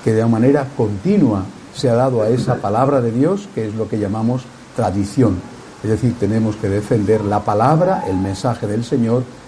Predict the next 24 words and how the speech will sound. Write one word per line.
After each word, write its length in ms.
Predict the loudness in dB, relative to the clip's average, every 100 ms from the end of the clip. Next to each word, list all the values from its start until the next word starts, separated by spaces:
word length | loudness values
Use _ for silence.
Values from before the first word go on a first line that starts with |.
| -20 -4
y 60 | 0
la 120 | 2
interpretación 840 | 0 -4 -4 -4 -4 0 -2 -2
que 60 | -4
a 80 | -4 -4
esa 160 | -2
palabra 480 | -2 0 0 -2 -4 -8 -18 -6
se 140 | 0
ha 80 | 0
dado 320 | 0 -2 -4 -6 -16 -8
durante 400 | -4 -2 -2 -2
dos 180 | -2 -2
mil 200 | 0 2
años. 380 | 2 2 0 -6 -16 -20 -16 -12 -12 -12 -4
Esa 400 | -4 -2 -4 -4 -4
defensa 680 | -4 0 0 2 0 -2 -4 -4 -14 -20 -8
también 340 | -4 0 0
tenemos 460 | 0 -2 -2 -2 -4
que 100 | -6
hacerla 540 | -2 2 4 2 -2 -2
dentro 380 | 0 2 0 -2
de 100 | -2
la 120 | -2
Iglesia. 460 | -4 -6 -8 -12